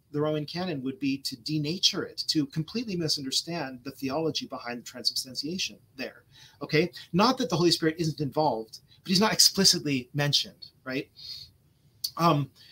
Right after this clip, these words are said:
so that's an example of where in all of the newly created Eucharistic prayers, which is also a huge aberration, there's never been a Eucharistic prayer other than the Roman canon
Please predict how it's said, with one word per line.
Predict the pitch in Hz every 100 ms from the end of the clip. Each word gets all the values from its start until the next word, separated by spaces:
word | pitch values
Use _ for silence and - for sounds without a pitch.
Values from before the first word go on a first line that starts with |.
| -
so | - 180 185 180
that's | 196 233 254
an |
example | 208 175 185 202 185
of | 156 135
where | 156 156 151
in | 175 165
all | 170 214
of | 185
the | 160
newly | 147 160 214 202 165
created | - 156 165 180 156 123
Eucharistic | 135 139 147 - 131
prayers, | - 139 127 117 113
which | 131
is | 123
also | 139 - 120
a |
huge | 107 131 117 -
aberration, | 113 113 104 107 - 135
there's | 127 113
never | 131 120
been | 113 135
a | 117
Eucharistic | 117 120 - -
prayer | 113 -
other | 127 113
than | 110
the |
Roman | 113 110 110
canon | 113 104 110